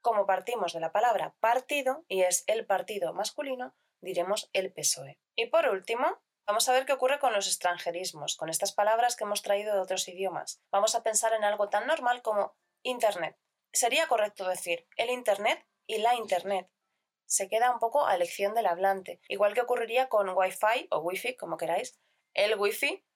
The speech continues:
la Wi-Fi. Lo mismo ocurriría con marcas, aunque en algunos casos, por ejemplo, pensemos en la Pepsi. Intrínsecamente tenemos la idea de la bebida Pepsi, decimos la Pepsi, pero si alguien decidiera decir el Pepsi,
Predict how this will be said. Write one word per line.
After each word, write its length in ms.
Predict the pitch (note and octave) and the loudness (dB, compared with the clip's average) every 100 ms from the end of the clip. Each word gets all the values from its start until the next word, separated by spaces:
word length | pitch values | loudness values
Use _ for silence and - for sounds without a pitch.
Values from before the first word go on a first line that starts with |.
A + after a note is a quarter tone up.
| - | -2
la 260 | A3 F3+ F3 | 2 4 4
Wi-Fi. 480 | F3+ F#3 E3+ - _ - | 2 -2 -6 -6 _ -4
Lo 180 | A#3 A3+ | -2 0
mismo 220 | A3+ D4+ | 0 0
ocurriría 540 | D4+ C#4+ A#3+ B3 D#4+ | 0 0 0 2 0
con 240 | - G#3+ G3 | 2 0 0
marcas, 760 | G3 G#3+ A#3 - F3 - - - | 2 2 2 0 -2 -2 -6 0
aunque 300 | G#3 A3 G3+ | 0 2 0
en 40 | |
algunos 400 | F#3 F#3 G#3+ B3+ | 0 0 0 -2
casos, 400 | - D#4 - C4+ | 0 0 0 -2
por 160 | - G3 | -4 -6
ejemplo, 460 | G3 G#3 G3 F3 | -4 -6 -2 -4
pensemos 560 | F#3 F#3 - G#3 A3+ - | -2 -2 -2 0 0 0
en 280 | A3 G3 F#3 | -2 -4 -2
la 180 | F3 F#3 | 0 0
Pepsi. 500 | F3+ - - - _ _ _ _ _ | 0 0 -4 -6 _ _ _ _ _
Intrínsecamente 840 | A3 G#3 A3+ C#4+ F4+ E4 C4 B3 A3 | -10 -6 -2 0 0 0 -2 -2 -2
tenemos 360 | G3 G3 G3 | 0 0 0
la 180 | G3 F3+ | 0 0
idea 380 | F3+ F#3 F3 - | 0 0 0 -4
de 220 | G3 G3 | -2 -2
la 300 | F#3 G#3 B3 | 2 2 2
bebida 520 | G3 F3+ G3 G3 D#3 - | 2 0 -2 0 0 2
Pepsi, 500 | F3 E3+ - F3 _ _ _ | 0 0 -4 -6 _ _ _
decimos 480 | G3 G3 G#3 B3+ B3+ | -4 -4 -2 -2 0
la 200 | F3+ E3 | 0 0
Pepsi, 400 | A3+ B3 - F3 | 0 0 -4 -2
pero 180 | F#3 F#3 | -2 0
si 140 | - | 2
alguien 260 | G#3 C#4+ F4 | 2 2 -2
decidiera 560 | C4+ G#3+ F#3+ G#3 G3 | -4 -4 -2 2 2
decir 360 | E3+ D#3+ G#3 G3+ | 0 -4 -8 -4
el 180 | B3 C4+ | -2 0
Pepsi, 480 | G3+ F#3 - D4 | 0 0 -2 -4